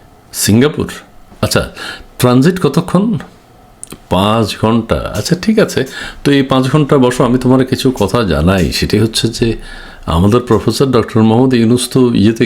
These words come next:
গেছেন, আহ, চায়নায়, এবং এখানে আজকে ওনার প্রেস সচিব বলছেন উনি হাইনান প্রদেশের অ্যাডভাইজার ছিলেন প্রফেসর ডক্টর মোহাম্মদ ইউনূস। হ্যাঁ, হ্যাঁ, এটা আমরা জানতাম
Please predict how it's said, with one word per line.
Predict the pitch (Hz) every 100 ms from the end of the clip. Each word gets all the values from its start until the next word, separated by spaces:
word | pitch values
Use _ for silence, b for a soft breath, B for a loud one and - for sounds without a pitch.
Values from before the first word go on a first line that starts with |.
| 95
গেছেন, | 90 - - -
আহ, | - - - - - _ - 73 - - -
চায়নায়, | - 82 85 - - B B B B B B
এবং | 101 98 117 127 127 117
এখানে | 98 120 127 131 117
আজকে | 90 -
ওনার | 107 107 107
প্রেস | 110 113 -
সচিব | 123 - 113
বলছেন | 113 113 127 117
উনি | 104 107 135
হাইনান | 90 92 104 117 135
প্রদেশের | 131 123 131 - 165 123 - B B B B -
অ্যাডভাইজার | 110 104 127 135 127
ছিলেন | - 98 69 62 64 -
প্রফেসর | 110 127 143
ডক্টর | 139 - 120
মোহাম্মদ | 117 113
ইউনূস। | 90 67 - - - _ _ - -
হ্যাঁ, | 131 175
হ্যাঁ, | 87 B B B -
এটা | 110 127
আমরা | 139 151
জানতাম | 139 104 92